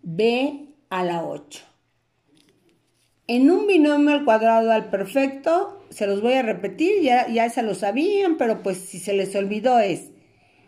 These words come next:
el cuadrado del primero, según tengamos aquí, menos o más, el doble del primero por el segundo, más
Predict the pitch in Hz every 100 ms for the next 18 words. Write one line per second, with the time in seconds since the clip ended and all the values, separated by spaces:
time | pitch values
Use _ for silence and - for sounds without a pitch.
0 | _ - 220 214 240 226 262 294 320 294
1 | 240 208 196 190 180 156 - - _ _
2 | _ _ _ _ _ _ _ _ _ _
3 | _ _ - - 196 208 233 247 233 208
4 | 202 214 - 165 - 151 135 160 220 247
5 | 247 - 185 175 165 170 - - _ _
6 | _ _ _ _ _ _ _ _ _ -
7 | 220 220 196 294 285 320 349 466 - -
8 | - 175 185 175 170 175 185 185 185 190
9 | 196 190 214 208 247 220 165 156 _ _
10 | _ _ _ _ _ _ _ _ _ _
11 | _ _ _ _ _ - 170 170 208 269
12 | 427 - - - -